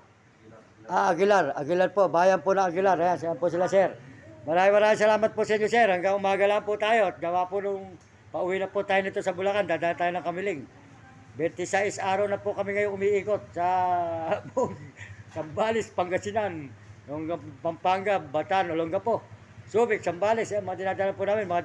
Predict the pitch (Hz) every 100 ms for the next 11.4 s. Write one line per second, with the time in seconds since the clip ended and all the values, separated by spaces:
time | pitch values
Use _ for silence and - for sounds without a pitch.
0 | 180 175 233 180 156 156 170 170 180 185
1 | 180 170 - - - - 156 - 214 220
2 | 214 170 165 165 165 - 180 208 240 202
3 | - - - - - 127 170 202 247 240
4 | 214 - - - - 117 143 165 151 170
5 | 170 185 185 190 196 202 165 170 175 170
6 | 190 202 175 175 156 165 165 175 175 175
7 | 185 185 202 196 135 - - - - 135
8 | 156 160 156 180 180 190 196 190 190 196
9 | 208 175 175 175 175 185 185 185 185 185
10 | 196 185 180 185 196 190 - 180 160 151
11 | 180 208 185 -